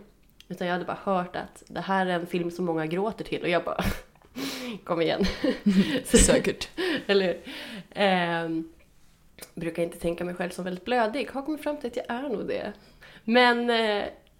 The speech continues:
Speaker 1: den i alla fall handlar ju då om en tjej som, eh, ska flytta.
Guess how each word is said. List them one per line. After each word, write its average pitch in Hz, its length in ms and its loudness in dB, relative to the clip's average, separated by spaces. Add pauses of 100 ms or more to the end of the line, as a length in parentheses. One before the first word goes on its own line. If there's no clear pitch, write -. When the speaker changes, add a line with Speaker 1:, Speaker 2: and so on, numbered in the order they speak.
(360)
Speaker 1:
den 254 340 6
i 233 40 6
alla 196 140 4
fall 190 260 4 (200)
handlar 190 340 4
ju 185 140 4
då 175 200 2
om 170 400 -2
en 185 180 -2
tjej 202 300 0
som, 175 440 -2
eh, 175 100 -2 (180)
ska - 180 -10
flytta. - 640 0